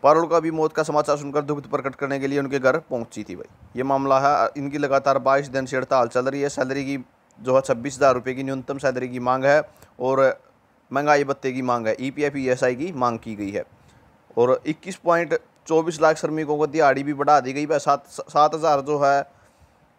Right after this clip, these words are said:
चौकीदारों का तो मान्यता बढ़ा ही बढ़ा है, साथ में इक्कीस पॉइंट चौबीस लाख श्रमिकों की दिहाड़ी भी बढ़ा दी गई है। जो ये है पहले चार सौ दस रुपये होती थी, अब इसको चार सौ अट्ठानवे रुपये कर दिया गया है। मतलब कि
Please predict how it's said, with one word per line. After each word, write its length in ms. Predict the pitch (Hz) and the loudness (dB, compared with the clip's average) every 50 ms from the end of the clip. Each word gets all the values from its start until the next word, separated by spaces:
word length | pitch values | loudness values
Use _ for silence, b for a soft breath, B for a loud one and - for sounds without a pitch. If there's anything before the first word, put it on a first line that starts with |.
| _ _ - | _ _ -6
चौकीदारों 380 | 147 151 156 156 160 156 160 156 | -4 -4 2 2 4 4 4 4
का 80 | 160 | 2
तो 100 | 156 160 | 2 2
मान्यता 280 | 151 151 151 151 143 151 | 0 0 -2 0 -2 0
बढ़ा 220 | 139 143 139 156 | 0 2 2 2
ही 80 | 160 156 | 2 2
बढ़ा 240 | 143 151 147 147 147 | 0 0 2 4 2
है, 60 | 156 | 2
साथ 260 | 160 - 156 147 143 147 | 2 2 0 0 0 -2
में 120 | 151 151 | -4 -6
इक्कीस 360 | 151 147 - _ - 160 156 | -6 -8 -10 _ -14 -14 -12
पॉइंट 380 | - - 156 147 147 147 147 - | -6 -4 -2 -2 -2 -4 -6 -6
चौबीस 320 | - 147 147 139 151 147 | -4 -4 -4 -4 -4 0
लाख 180 | 143 143 139 - | 2 2 2 2
श्रमिकों 380 | - 135 139 139 135 127 135 | 0 -4 -4 -4 -6 -6 -6
की 120 | 135 135 139 | -6 -6 -2
दिहाड़ी 280 | 135 147 131 120 123 | 0 2 2 2 0
भी 100 | 127 135 | -2 -4
बढ़ा 260 | 135 127 123 127 123 120 | -4 0 2 2 2 2
दी 140 | 113 113 | 0 -2
गई 140 | 107 110 107 | -6 -6 -4
है। 120 | 107 104 98 107 110 | -4 -6 -8 -8 -6
जो 160 | 120 135 139 | -2 -2 -2
ये 220 | 143 135 139 143 143 | 0 0 -2 0 2
है 180 | 143 139 143 | 2 2 0
पहले 280 | 139 - 139 139 139 143 | 2 0 -2 0 0 -2
चार 180 | - - 139 | -2 -2 -2
सौ 200 | 131 - - 139 | -2 -2 -6 -4
दस 180 | 127 139 135 - | -2 -2 -2 -2
रुपये 200 | 139 123 120 139 | -6 -6 -4 -4
होती 220 | 131 117 - 117 | -4 -4 -6 -10
थी, 180 | 113 139 156 160 b b b b b _ | -8 -6 -8 -8 b b b b b _
अब 100 | 123 120 | -2 -2
इसको 180 | 131 127 - 147 | -2 -2 -4 -4
चार 180 | 123 143 139 123 | 0 0 -2 0
सौ 100 | - 139 | 0 -4
अट्ठानवे 320 | - - 123 123 127 131 | -2 0 -2 0 0 -2
रुपये 200 | 127 120 123 127 | -4 -4 -6 -6
कर 160 | 120 127 120 | -4 -4 -4
दिया 220 | 110 110 113 113 107 | -4 0 0 0 0
गया 220 | 104 104 98 95 | 2 2 0 0
है। 100 | 104 - - b b b b b _ - | -2 -4 -10 b b b b b _ -4
मतलब 260 | 123 127 143 139 135 | -2 -2 0 -2 -2
कि 240 | 135 147 151 156 | -2 -4 -4 -4